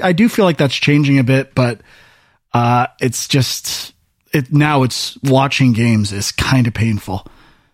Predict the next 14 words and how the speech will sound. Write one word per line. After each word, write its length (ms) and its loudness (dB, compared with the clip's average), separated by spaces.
It's 80 -4
for 140 0
the 80 2
same 220 2
reasons 300 0
I 80 -2
always 240 -6
say. 220 -8
Whining, 680 4
flopping, 840 2
replays, 840 2
refs. 540 -2
It's 240 -2
just 500 -4